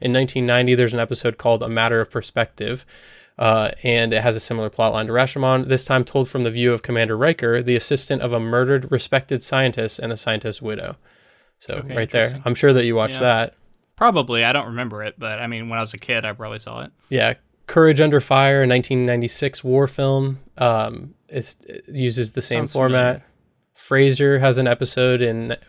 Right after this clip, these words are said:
Speaker 1: in nineteen ninety-seven.
Speaker 2: <laughs> Okay.
Speaker 1: Farscape in the second season has an episode called The Ugly Truth, which aired in the year two thousand. There's a film, in, I don't know that you've seen this one, but I love this film. It's called The Handmaiden. It's a twenty sixteen Korean erotic psychological thriller.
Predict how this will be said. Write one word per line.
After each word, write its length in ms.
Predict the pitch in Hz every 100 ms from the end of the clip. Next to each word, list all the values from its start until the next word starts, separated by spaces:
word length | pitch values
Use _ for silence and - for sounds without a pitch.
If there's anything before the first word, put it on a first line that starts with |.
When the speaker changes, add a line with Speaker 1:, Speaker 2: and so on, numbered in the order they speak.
| -
Speaker 1:
in 180 | 127 117
nineteen 280 | 120 127
ninety-seven. 720 | 120 117 117 127 120 120 123 123 _
Speaker 2:
<laughs> 160 | _ 143
Okay. 160 | 127
Speaker 1:
Farscape 640 | 113 139 139 135 151 139 143 _ _ -
in 160 | 131
the 60 | 120
second 340 | - 127 -
season 640 | - 135 131 135 135 135 131
has 320 | _ 127 120 123
an 160 | 123
episode 360 | 120 120 127 120
called 180 | 123 120
The 120 | 123
Ugly 320 | 127 123 120
Truth, 480 | - 143 151 - - _ _ _ _ _
which 160 | 123
aired 200 | 120 120
in 100 | 117
the 80 | 113
year 120 | 117
two 160 | 110 127
thousand. 580 | 127 127 131 131 131 131 _ _ _ _ _ _ _
There's 160 | 139 135
a 60 |
film, 360 | 131 143 139 139
in, 220 | - 131 120
I 80 | 127
don't 140 | 143
know 100 | 143
that 100 | 131
you've 120 | 120
seen 140 | - 120
this 140 | -
one, 140 | 117
but 160 | 113 113
I 80 | 117
love 220 | 117 113
this 160 | 110 -
film. 200 | 113 113
It's 160 | 120
called 180 | - 127
The 80 | 117
Handmaiden. 580 | 131 139 123 113 113 117
It's 160 | 113
a 40 | 123
twenty 240 | - 127
sixteen 460 | - 127 - 127 120
Korean 640 | - 120 120 120 117 120
erotic 480 | 123 113 113 117 -
psychological 640 | - 123 120 117 113 120
thriller. 480 | 110 123 123 143